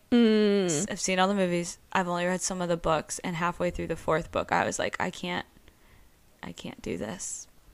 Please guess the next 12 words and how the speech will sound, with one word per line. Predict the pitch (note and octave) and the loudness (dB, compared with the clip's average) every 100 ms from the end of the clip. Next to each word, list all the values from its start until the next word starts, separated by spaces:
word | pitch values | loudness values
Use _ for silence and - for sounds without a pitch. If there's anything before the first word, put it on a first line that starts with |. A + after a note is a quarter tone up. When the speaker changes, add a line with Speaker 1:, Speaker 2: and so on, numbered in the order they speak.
| - _ - _ - - - | -20 _ -20 _ -20 -18 4
Speaker 1:
Why? | A#3+ A3 F4 D#4 E3+ B3 - - - - - | 8 8 8 6 4 0 -6 -20 -20 -20 -6
Speaker 2:
I | A#3+ | -2
don't | F4 F4+ | 0 0
know. | A#3 C#4+ G#3+ E3+ - | 2 4 4 2 -2
Like, | - G#3+ G#3 - - _ _ _ _ _ | 0 2 2 -2 -16 _ _ _ _ _
it | A#3 A3+ | -4 -2
just | A3+ - | -2 -2
got | B3 - | -2 -2
really | F#3+ F#3 F#3 F#3 F#3+ F#3+ G3 G#3 A3 - _ _ _ _ _ _ _ _ _ _ _ _ - | -2 2 2 4 2 2 2 0 -2 -16 _ _ _ _ _ _ _ _ _ _ _ _ -6
not | F#3+ F3 F3 G3+ | 4 8 10 8
my | F3 F#3 | 4 4
speed. | - - F3 E3 E3 F3+ G#3+ | 0 -2 -2 0 0 0 -4